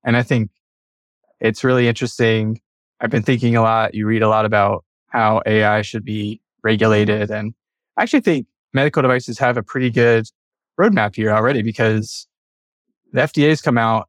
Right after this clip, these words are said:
in two ways. The F D A has come out, they've said for radiology and diagnostic imaging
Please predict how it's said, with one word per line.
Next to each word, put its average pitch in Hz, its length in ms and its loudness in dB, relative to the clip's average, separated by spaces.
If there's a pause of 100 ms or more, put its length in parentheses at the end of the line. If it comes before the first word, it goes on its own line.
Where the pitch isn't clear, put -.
in 127 180 -4
two 208 220 2
ways. 110 360 2
The 131 100 -4
F 135 100 -8
D 127 100 -2
A - 40 2
has 127 100 -6
come 123 200 0
out, 110 300 0
they've 127 220 -8
said 113 440 2 (680)
for 113 300 2
radiology 120 720 0
and 101 200 -6
diagnostic 117 520 -6
imaging 113 500 -10